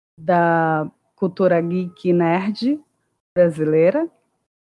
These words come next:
pessoas com visibilidade nacional e internacional.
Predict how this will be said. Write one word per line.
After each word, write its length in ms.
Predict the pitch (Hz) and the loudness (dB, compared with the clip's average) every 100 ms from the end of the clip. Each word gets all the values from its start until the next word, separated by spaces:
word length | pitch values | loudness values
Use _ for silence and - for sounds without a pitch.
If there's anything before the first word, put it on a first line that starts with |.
| _ | _
pessoas 320 | 175 190 180 | -6 -2 -4
com 140 | - 175 | -2 -2
visibilidade 800 | 180 170 170 170 170 165 165 165 | 0 -2 -2 -2 0 2 2 2
nacional 460 | 170 - 165 160 | 0 0 -2 -2
e 20 | |
internacional. 840 | 156 165 160 156 - 247 240 226 | -2 -2 -2 -2 -2 2 2 0